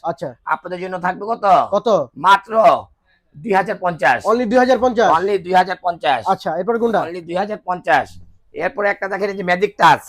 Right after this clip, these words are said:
Speaker 1: আচ্ছা।
Speaker 2: ম্যাজিক টাচ এই মডেলটি আপনি দেখবেন একুশশো পঞ্চাশ টাকা সেল হচ্ছে এখন।
Speaker 1: জি।
Speaker 2: এখন যদি আপনারা নেন একুশশো পঞ্চাশ টাকা।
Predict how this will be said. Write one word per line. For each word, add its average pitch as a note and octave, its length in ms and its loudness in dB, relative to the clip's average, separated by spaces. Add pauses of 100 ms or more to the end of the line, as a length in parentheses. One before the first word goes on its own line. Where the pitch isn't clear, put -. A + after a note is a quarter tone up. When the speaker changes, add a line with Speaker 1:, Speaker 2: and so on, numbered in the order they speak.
Speaker 1:
আচ্ছা। F3+ 440 -4
Speaker 2:
ম্যাজিক E3+ 320 -6
টাচ G3+ 220 -10
এই F#3 100 -10
মডেলটি G3 480 -2
আপনি G3 220 -6
দেখবেন F#3+ 340 -6
একুশশো A3 400 -8
পঞ্চাশ G3+ 260 -12
টাকা G3 220 -8
সেল F#3+ 160 -6
হচ্ছে F#3+ 240 -6
এখন। D#3 360 -4 (120)
Speaker 1:
জি। E3+ 160 -2 (160)
Speaker 2:
এখন F#3+ 300 -8
যদি G3+ 140 -8
আপনারা G3+ 260 -2
নেন G#3 160 -8
একুশশো G3+ 400 -8
পঞ্চাশ F#3+ 320 -6
টাকা। D3 380 2